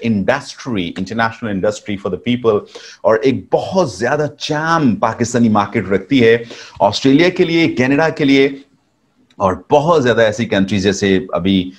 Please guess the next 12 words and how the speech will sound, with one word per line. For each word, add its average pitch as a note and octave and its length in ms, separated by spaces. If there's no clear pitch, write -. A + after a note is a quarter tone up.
अ, - 140
यूरोप A2+ 380
भी G2 200
है F#2 280
और E2 240
यूके C3+ 280
भी G2 180
है F#2 300
और E2+ 320
आयरलैंड A#2 480
भी G2 140
है, F2+ 260